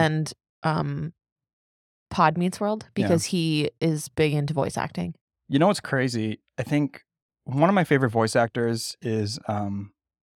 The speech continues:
Speaker 2: uh, Billy West. He does a lot of, like, voice acting for shows like Futurama and, uh,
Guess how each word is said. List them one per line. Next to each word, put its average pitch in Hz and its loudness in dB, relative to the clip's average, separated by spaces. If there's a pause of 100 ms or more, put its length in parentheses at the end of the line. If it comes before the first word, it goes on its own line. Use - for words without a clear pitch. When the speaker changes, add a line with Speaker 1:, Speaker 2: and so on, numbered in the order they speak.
(1200)
Speaker 2:
uh, 113 0
Billy 123 0
West. 117 -2 (840)
He - -4
does 123 2
a 123 2
lot 113 4
of, 113 -4
like, 113 -2
voice 113 -2
acting 113 -4
for 107 -4
shows 104 -2
like 104 -8
Futurama 123 0
and, 104 -4
uh, 101 -10